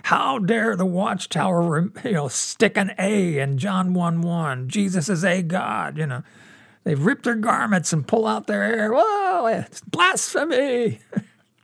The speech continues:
But of course, it is true. <laughs> It's perfectly proper translating. And that other verse in John eight fifty-eight, Jesus said, "I am," and that's,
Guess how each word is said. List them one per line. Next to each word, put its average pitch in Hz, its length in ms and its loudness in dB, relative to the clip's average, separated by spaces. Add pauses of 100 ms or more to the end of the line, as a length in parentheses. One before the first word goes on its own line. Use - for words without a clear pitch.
(1000)
But - 120 2
of 160 100 -2
course, 131 300 2
it 131 120 2
is 147 140 -2
true. - 420 2
<laughs> - 100 -10
It's 208 500 2
perfectly 214 720 2
proper 285 560 2
translating. 117 840 -4 (800)
And 147 160 4
that 160 140 4
other 160 380 0 (480)
verse 139 480 0
in 113 320 -4
John 120 340 0
eight 131 260 -2
fifty-eight, 123 1000 -2
Jesus 131 420 -2
said, - 500 -6
"I 120 320 2
am," 123 540 -2
and 101 160 -6
that's, 117 280 -4